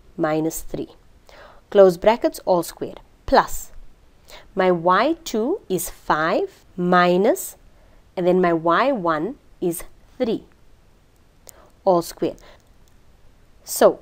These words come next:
what we have is that the distance is equal to minus one minus three is minus four all squared, plus five minus three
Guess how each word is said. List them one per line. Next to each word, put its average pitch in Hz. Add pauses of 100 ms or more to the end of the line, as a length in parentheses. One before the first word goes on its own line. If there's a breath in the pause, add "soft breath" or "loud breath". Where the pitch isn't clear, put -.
what 202
we 339
have 220
is 180
that 170
the 175
distance 185
is 190
equal 170
to 247 (120)
minus 220
one 190
minus 165
three 220
is 185
minus 160
four 202 (380 soft breath)
all 180
squared, - (400)
plus - (1700 soft breath)
five 311
minus 185
three 185